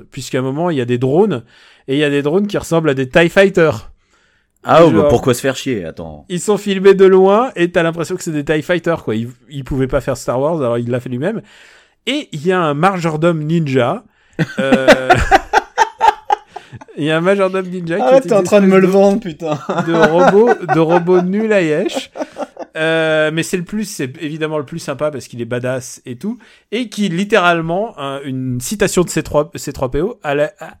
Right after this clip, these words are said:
Speaker 1: à tel point qu'un robot il dit : « Mais qu'est-ce que c'est que ce C trois P O d'opérette ? »
Speaker 2: Oh,
Speaker 1: Genre,
Speaker 2: bordel.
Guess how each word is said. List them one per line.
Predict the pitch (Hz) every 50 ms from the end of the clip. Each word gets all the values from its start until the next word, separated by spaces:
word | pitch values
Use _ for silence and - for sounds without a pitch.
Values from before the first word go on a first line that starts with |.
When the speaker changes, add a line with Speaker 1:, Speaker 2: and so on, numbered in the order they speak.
| _ _ _
Speaker 1:
à | - 143
tel | - - 220 240 240 226
point | - - 170 190 190 - - - - - _ _
qu'un | - 151 147
robot | 143 156 156 160 190 202
il | 196
dit : « | 170 180 196 175
Mais | 151 135
qu'est-ce | - - 208 208
que | - -
c'est | 120 - 190 202
que | -
ce | - 147 -
C | - - 143
trois | - - 160 151 151
P | - 156 139
O | 143 143
d'opérette ? » | 135 135 127 135 117 110 117 147 - - - - _ _ - -
Speaker 2:
Oh, | - 123 139 151 -
Speaker 1:
Genre, | 120 123 120 117
Speaker 2:
bordel. | 107 101 - 98 90 92 98 92 90 90 85 80 78 78